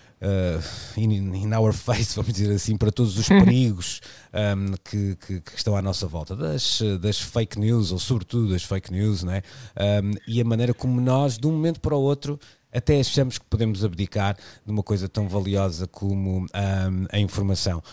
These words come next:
Speaker 1: Feita esta introdução, a minha pergunta vai ser um bocadinho mais simples, posso começar com o Rui desta vez. Rui, é preciso uma espécie de um New Deal para,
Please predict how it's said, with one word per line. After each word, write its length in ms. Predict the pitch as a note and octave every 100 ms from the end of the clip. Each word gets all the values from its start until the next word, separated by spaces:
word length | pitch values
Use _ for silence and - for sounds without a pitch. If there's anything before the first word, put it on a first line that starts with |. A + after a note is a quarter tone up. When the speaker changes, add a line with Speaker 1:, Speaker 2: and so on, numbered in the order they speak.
| - -
Speaker 1:
Feita 480 | - - B2 B2 B2
esta 320 | A#2 G#2+ A#2
introdução, 760 | A2+ G#2 G2+ - A#2+ A#2+ B2+ B2+
a 100 | -
minha 200 | G#2 A2
pergunta 440 | F#2+ A2 G#2+ A2 G#2
vai 160 | F#2 G2+
ser 100 | G#2+
um 40 |
bocadinho 260 | G2+ G#2+ G#2
mais 260 | G2+ G2+ -
simples, 280 | B2 B2
posso 200 | - G#2
começar 300 | - G2+ G#2
com 220 | G2 G#2+ G2
o 60 |
Rui 180 | F#2 G#2
desta 260 | F#2+ - F#2+
vez. 320 | G#2 A2+ - - - -
Rui, 460 | - B2 B2+ G#2+ - -
é 160 | A#2+
preciso 640 | A2+ - - - C3+ A#2
uma 100 | C3
espécie 460 | B2 - B2+ - A#2+
de 80 | B2
um 260 | B2 A#2+ A2+
New 300 | A#2+ B2+ B2
Deal 460 | G#2+ B2 C3 C#3 C3
para, 1160 | A#2+ A2+ A2 G#2+ G#2 G2+ G2 F#2 F2 E2 E2+